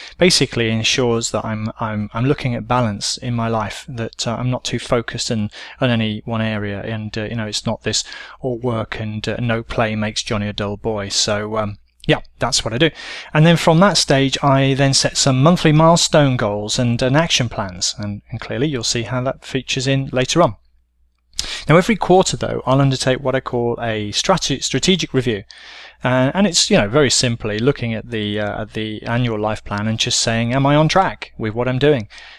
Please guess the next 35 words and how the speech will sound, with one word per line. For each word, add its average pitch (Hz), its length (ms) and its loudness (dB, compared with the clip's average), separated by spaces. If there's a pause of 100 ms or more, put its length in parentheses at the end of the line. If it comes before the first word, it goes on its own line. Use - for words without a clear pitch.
(140)
And 117 160 -2
will 147 160 8
my 127 180 4
action 147 340 2
plan 123 320 0
build 139 260 4
towards 117 440 -2
my 98 120 -4
goals 117 380 -2
or 139 140 0
not?" - 320 2 (560)
And, 117 420 -2
you 131 60 0
know, 117 100 -2
what 135 240 0
corrective 131 400 0
action 120 560 -2
d-, - 160 -12
is 127 160 0
needed, 131 500 2
you 127 100 -6
know, 120 280 -4
to, 120 300 0
to - 120 -4
make 117 140 -2
sure 117 240 -6
that 110 60 -4
I 107 200 -6
stay 107 240 -2
on 104 180 -4
course. - 460 -8 (100)
Um, 104 440 -8 (560)
now, 131 120 4
I 131 40 4
ha-, 160 180 4